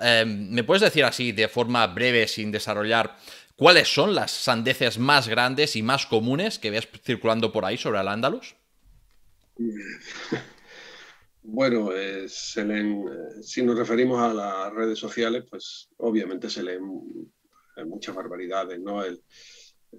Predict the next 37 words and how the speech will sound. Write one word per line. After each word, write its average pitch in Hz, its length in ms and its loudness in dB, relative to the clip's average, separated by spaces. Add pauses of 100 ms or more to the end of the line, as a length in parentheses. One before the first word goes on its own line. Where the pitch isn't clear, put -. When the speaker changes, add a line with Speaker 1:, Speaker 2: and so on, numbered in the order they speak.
(280)
Speaker 2:
evidentemente 131 680 2
el 120 80 -2
problema 110 260 0
de 110 80 0
las 101 160 -4
redes 98 280 -10
sociales 110 720 -4
es 110 100 -8
que 95 380 -4
da 92 160 -4
un 95 180 -6
altavoz, 110 800 -2
eh, 95 380 -10 (500)
a 110 140 -6
cualquiera 120 560 2
que 98 400 -4 (840)
tenga 104 400 0
el, 95 300 -8
el 101 160 -8
deseo, 117 360 0
la 117 120 4
voluntad 110 600 0
de, 95 360 -6 (360)
de 117 120 -2
expresarse, 104 600 -6
¿no? - 140 -8 (300)
Y 147 140 6
en 147 80 6
ese 165 180 4
sentido, 160 500 2 (140)
bueno, - 380 -6
no 123 160 2
deja 107 180 -4
de 101 100 -8
ser 95 200 -4
obviamente 92 360 -8
una, 92 300 -8